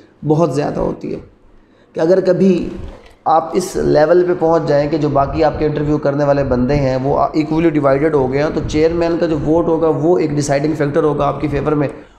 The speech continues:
और उसने ये decide करना है आपके इनिशियल जो knowledge। लेकिन यहाँ पर देखें, ओवर कॉन्फिडेंस ये इंतहाई बुरी चीज़ है।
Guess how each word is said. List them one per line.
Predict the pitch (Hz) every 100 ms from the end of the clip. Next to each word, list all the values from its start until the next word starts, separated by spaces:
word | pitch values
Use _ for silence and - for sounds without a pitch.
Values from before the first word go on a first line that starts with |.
| -
और | - 156
उसने | 170 185
ये | 180
decide | 160 156 165 170
करना | 156 151
है | 165 160
आपके | 147 143 143 -
इनिशियल | - 156 160 160 175 147
जो | 135 135 147 160 - -
knowledge। | - - - - - - 202
लेकिन | 214 202
यहाँ | 180 214
पर | 214 175
देखें, | - - 135 - - _ _ _ _ _ _ _ _ 180
ओवर | 180 202
कॉन्फिडेंस | 190 180 180 180 170 156
ये | 147 151
इंतहाई | 143 143 135 127
बुरी | 123 123 123
चीज़ | 123 147 123
है। | 123